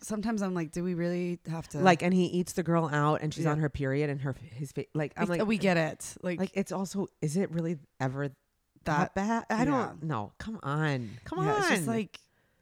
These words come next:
Speaker 1: and y-, I think it's the shock wow factor.
Speaker 2: Yes.
Speaker 1: And then, like, again, like, all these young people are like, "Yeah, that's life." I'm like,
Speaker 2: Ye-
Speaker 1: "This is not." <laughs>
Speaker 2: No.
Speaker 1: Like
Speaker 2: No. But I will say, before you get to your
Speaker 1: Yeah,
Speaker 2: creep,
Speaker 1: yeah.
Speaker 2: I watched, the second movie I watched after Saltburn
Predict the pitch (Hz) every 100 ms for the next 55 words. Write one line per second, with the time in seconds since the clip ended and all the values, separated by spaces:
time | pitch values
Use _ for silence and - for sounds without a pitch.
0 | 190 190 185 175 165 190 214 202 - 170
1 | - 147 143 156 147 131 127 131 156 156
2 | 196 190 156 147 165 175 170 156 - 165
3 | 156 143 143 139 - - - 160 165 147
4 | 156 147 147 147 139 139 123 127 131 147
5 | - 185 180 - 226 262 277 294 269 240
6 | 220 - 202 220 302 - 330 302 226 262
7 | 185 180 170 147 160 151 143 156 147 -
8 | 190 - 180 185 196 131 - - _ 247
9 | - - - _ _ 156 139 101 - -
10 | - - 190 190 180 185 196 208 175 131
11 | 113 151 147 156 160 165 160 - - 143
12 | 143 196 202 175 151 151 151 147 - -
13 | 151 - 214 214 170 151 135 135 127 120
14 | - 127 131 - 127 113 123 120